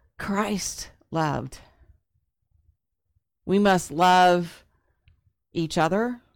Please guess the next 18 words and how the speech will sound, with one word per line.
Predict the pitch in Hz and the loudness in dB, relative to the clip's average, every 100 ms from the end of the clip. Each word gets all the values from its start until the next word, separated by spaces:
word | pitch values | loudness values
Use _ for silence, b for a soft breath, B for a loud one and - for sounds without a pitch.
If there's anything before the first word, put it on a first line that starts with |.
| _ _ _ _ _ _ _ _ _ - | _ _ _ _ _ _ _ _ _ -6
our | 147 | -2
neighbors, | 156 180 202 214 226 - - _ _ _ _ _ _ _ _ _ _ _ _ _ - | 0 0 0 -2 -4 -10 -18 _ _ _ _ _ _ _ _ _ _ _ _ _ -10
and | 165 | -2
we | 180 | 0
must | 196 185 170 | 2 2 2
love | 180 185 160 | 2 2 4
those | 175 180 185 185 180 170 | 4 6 6 4 2 -2
who | 190 160 160 156 151 165 _ _ _ _ _ _ _ _ _ _ - | -2 0 2 2 0 -4 _ _ _ _ _ _ _ _ _ _ -10
are | 156 | -6
designated | 160 160 156 151 156 151 151 139 151 _ _ | 0 0 -2 -4 -4 0 0 -2 -6 _ _
in | - 151 147 147 156 | -6 -2 -2 -4 -4
whatever | 165 143 165 156 139 - | -2 0 0 0 -4 -10
category | - 196 175 165 160 156 | -10 -2 -2 0 0 2
we | 151 190 | 2 0
feel | - 156 139 135 127 - | -2 0 2 2 0 -4
we | 151 | -2
are | 139 131 | -2 -2
in | 101 131 127 127 | -4 -4 -4 -6